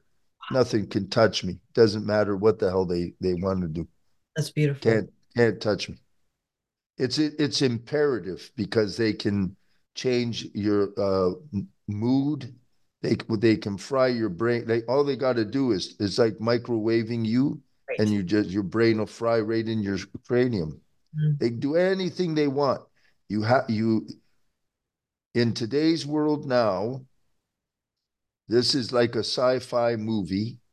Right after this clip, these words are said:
Speaker 2: Mm-hmm.
Speaker 1: except it's real.
Speaker 2: Yeah.
Speaker 1: And you, you, uh, have to understand the arena. If
Speaker 2: Mm-hmm.
Speaker 1: you don't understand the arena you're in, you will be,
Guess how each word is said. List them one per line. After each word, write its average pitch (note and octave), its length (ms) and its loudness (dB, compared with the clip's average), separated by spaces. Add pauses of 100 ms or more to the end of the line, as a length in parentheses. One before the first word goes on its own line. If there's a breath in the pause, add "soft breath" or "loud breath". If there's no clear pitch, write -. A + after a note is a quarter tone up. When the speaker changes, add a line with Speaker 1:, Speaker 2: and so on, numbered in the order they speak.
(440)
Speaker 2:
Mm-hmm. E3 100 0
Speaker 1:
except A#2 420 0
it's G2+ 200 -2
real. A#2 420 0 (460)
Speaker 2:
Yeah. C3+ 180 -2 (160)
Speaker 1:
And G#2+ 180 2
you, G2+ 300 0
you, G#2+ 720 -2
uh, F#2 380 2 (140)
have C#3 380 2
to D3 180 -2
understand A#2+ 840 0
the G2+ 220 -2
arena. G2 600 0 (640)
If D#3 120 0
Speaker 2:
Mm-hmm. D#3 100 2
Speaker 1:
you - 80 0
don't C#3+ 340 0
understand B2 800 0
the G#2 160 0
arena A#2 480 2
you're A2+ 380 0
in, G2 420 2 (640)
you G#2 220 0
will A2+ 420 0
be, A2 640 -2